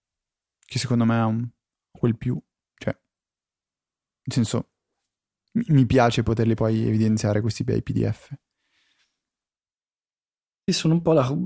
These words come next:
Speaker 2: la cosa non proprio, ma abbastanza più simile, ho appena detto abbastanza più simile,
Speaker 1: Mhm.
Speaker 2: la cosa più simile a l'avere un foglio di carta effettivamente,
Speaker 1: Mm.
Speaker 2: che dopo ti, ti, ti, ti scarabocchi o ci s-, evidenzi.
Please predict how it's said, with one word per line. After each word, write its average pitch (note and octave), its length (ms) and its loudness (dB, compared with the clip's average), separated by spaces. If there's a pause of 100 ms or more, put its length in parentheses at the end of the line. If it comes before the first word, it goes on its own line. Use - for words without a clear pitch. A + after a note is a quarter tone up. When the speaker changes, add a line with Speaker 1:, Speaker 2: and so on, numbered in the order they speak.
(140)
Speaker 2:
la B2 140 0
cosa A2+ 380 -2
non B2 420 0
proprio, A#2+ 680 0
ma G#2 320 -2
abbastanza A2 840 -2 (260)
più - 140 -4
simile, G#2+ 680 -2
ho G#2+ 60 -4
appena G2+ 300 -4
detto - 220 -4
abbastanza - 520 -4
più F3 160 -8
simile, B2 280 2
Speaker 1:
Mhm. C3 160 4 (240)
Speaker 2:
la A2+ 80 -2
cosa B2 260 2
più B2+ 160 2
simile A2+ 720 0
a G#2 300 -2 (240)
l'avere G3+ 380 0
un G#3+ 120 0
foglio - 260 -2
di A2+ 80 0
carta - 400 -4
effettivamente, - 880 -8 (100)
Speaker 1:
Mm. A#2 140 -2 (680)
Speaker 2:
che A2 140 -2
dopo G#2+ 300 0
ti, - 260 -4
ti, - 260 -12
ti, - 140 -18 (180)
ti E3 120 -6
scarabocchi F3 840 -4
o - 280 -4
ci - 160 -14
s-, - 100 -16 (100)
evidenzi. G#2+ 800 0